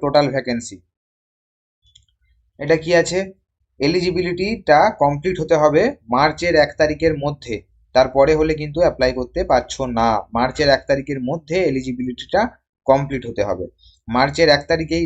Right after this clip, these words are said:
ফর্মটা বেরিয়েছে, এক তারিখে শুরু হয়ে গেছে, বারোই মার্চ অবধি কিন্তু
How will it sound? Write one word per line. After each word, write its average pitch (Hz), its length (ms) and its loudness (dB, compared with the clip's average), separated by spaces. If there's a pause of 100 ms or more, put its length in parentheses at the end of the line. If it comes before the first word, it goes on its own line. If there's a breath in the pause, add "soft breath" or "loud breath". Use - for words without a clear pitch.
ফর্মটা 147 320 0
বেরিয়েছে, 156 460 -2
এক 156 240 2
তারিখে 147 340 0
শুরু 151 160 -6
হয়ে 170 240 4
গেছে, 170 260 0
বারোই 131 440 4 (100)
মার্চ 139 180 -2 (100)
অবধি - 260 -8
কিন্তু 143 180 -14